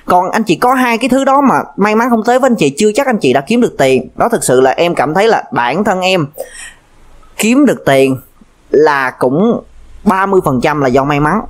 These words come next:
còn bảy mươi phần trăm là em dựa, do em, bản thân em nỗ lực. Đó, thì em hy vọng trong những cái em chia sẻ với anh chị trong suốt cái khoảng thời gian khoảng từ, từ ba tới bốn năm, anh chị bắt đầu đầu tư vào thị trường tiền tử này, anh chị kiếm được tiền,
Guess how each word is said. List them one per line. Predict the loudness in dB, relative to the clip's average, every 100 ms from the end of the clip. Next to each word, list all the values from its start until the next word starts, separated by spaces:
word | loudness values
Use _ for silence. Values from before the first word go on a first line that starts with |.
| -12 -4
còn | -2 0
bảy | 0 2
mươi | 2
phần | 2 0
trăm | 0 0
là | 0
em | 2
dựa, | 2 2
do | 2
em, | 2 0
bản | -2 0
thân | 0
em | 0
nỗ | 2
lực. | 2 2 -4 -12 -10 -2
Đó, | -2
thì | 2
em | 2 2
hy | 2 2
vọng | 0 0 -2 -2
trong | -2 -2 -6 -12 _ _
những | 0 2 2
cái | 2 2
em | 0
chia | 2 0
sẻ | 2
với | 2
anh | 0 0
chị | 0 -2 -2
trong | -2 -2
suốt | -2 -4 0
cái | 0
khoảng | 0 0
thời | 0
gian | 0 0
khoảng | -2 -2 0
từ, | -2 -2 -6 -20 -20 -4
từ | 0 2
ba | 2 0 0
tới | 2
bốn | 2 2
năm, | 0 -2 -6 -4
anh | -2
chị | 0
bắt | 0 -2
đầu | 0 0
đầu | 2 2
tư | 2 2
vào | 0
thị | 0
trường | 0 0
tiền | 2 2
tử | 2 2
này, | 0 -4 -10
anh | -6 -2
chị | -2
kiếm | -2 0
được | 0 0
tiền, | 0 0